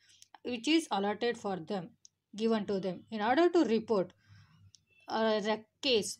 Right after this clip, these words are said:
or seek the help of the police, the people are required to reach out to the police of the particular area. So if you live in a Georgian of Mumbai and you want to report case, you will need to go to that particular police station and you can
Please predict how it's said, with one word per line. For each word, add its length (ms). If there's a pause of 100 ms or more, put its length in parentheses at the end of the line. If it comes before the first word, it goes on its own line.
or 300
seek 360
the 100
help 280
of 140
the 80
police, 560
the 100
people 420
are 60
required 380
to 80
reach 260
out 160
to 60
the 120
police 400
of 160
the 260
particular 400
area. 320 (560)
So 220
if 220
you 120
live 200
in 120
a 100 (920)
Georgian 400
of 160
Mumbai 420 (260)
and 160
you 120
want 180
to 80
report 320
case, 200
you 100
will 160
need 160
to 80
go 180
to 100
that 240
particular 520
police 340
station 400
and 260 (400)
you 160
can 220